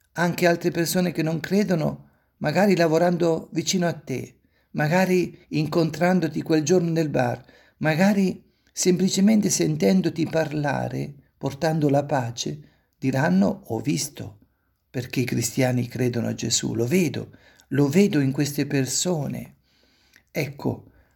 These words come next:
allora facciamo così anche noi. Anche noi cerchiamo di vivere pienamente la testimonianza di Gesù, il suo farsi servo e lavare i piedi.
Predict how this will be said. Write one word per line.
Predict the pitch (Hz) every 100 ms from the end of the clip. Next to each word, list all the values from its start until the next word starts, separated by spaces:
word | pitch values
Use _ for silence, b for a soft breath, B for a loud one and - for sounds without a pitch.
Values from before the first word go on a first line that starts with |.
| b
allora | 139 156 165
facciamo | 165 165 170 170 160
così | 160 147 151
anche | 139 139 135
noi. | 123 110 107 - _ _ _ _ _ _ _ _ _ _ _ -
Anche | 160 170 - 165
noi | 139 123
cerchiamo | 139 151 - 156 139 127 135 - _ _ _ _ -
di | 131
vivere | 147 175 165 160
pienamente | 160 165 160 123 113 113 - 110 101 - _ _ _ -
la | 147
testimonianza | 151 151 - 147 143 147 147 156 143
di | 131
Gesù, | 123 139 - 123 117 - b b
il | b 123
suo | - 156
farsi | 147 151 156 151 - - 131
servo | - 139 156 160 156
e | 156
lavare | 127 113 135 139 131
i | 123
piedi. | - 131 110 - 113 107